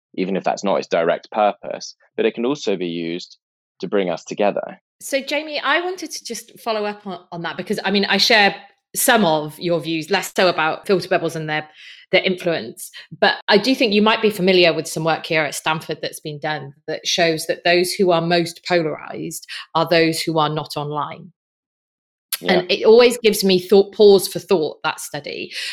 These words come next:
Speaker 2: because I do wonder if it's like the likes of Facebook are a convenient baddie. And also, I mean, partly that's their business model to drive engagement. And it's much, much more than that, that does things. So you, even your, and, and we'll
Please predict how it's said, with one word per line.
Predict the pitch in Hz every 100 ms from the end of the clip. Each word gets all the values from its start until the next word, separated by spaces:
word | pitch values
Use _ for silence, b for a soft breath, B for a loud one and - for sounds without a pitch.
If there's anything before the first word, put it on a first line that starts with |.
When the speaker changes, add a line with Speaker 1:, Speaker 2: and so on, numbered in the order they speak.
| -
Speaker 2:
because | 180 220 196
I | 180
do | 180 226
wonder | 208 202 180
if | 175 -
it's | - - _ 170
like | 165 160 - -
the | 170
likes | 165 - 175
of |
Facebook | - 175 - 160 165
are |
a | 151
convenient | 165 160 170 160 151
baddie. | 151 147 - 90 -
And | 175
also, | 196 190 185
I | 175
mean, | 170
partly | 165 190 156
that's | -
their | - 156
business | 165 156 -
model | 143 139
to | 139 -
drive | 160 156
engagement. | 147 160 156 - 143 113 B B B
And | 180
it's | 190 180
much, | 180 - - - - -
much | - -
more | 185 185 180 156 - - -
than | 170 175 170 165
that, | 151 131 - -
that | 143
does | 156 -
things. | 143 143
So | 165
you, | 156 156
even | 180 175 156
your, | 160 151 147 B B B -
and, | 160 - - -
and | - 170
we'll | 175 165 151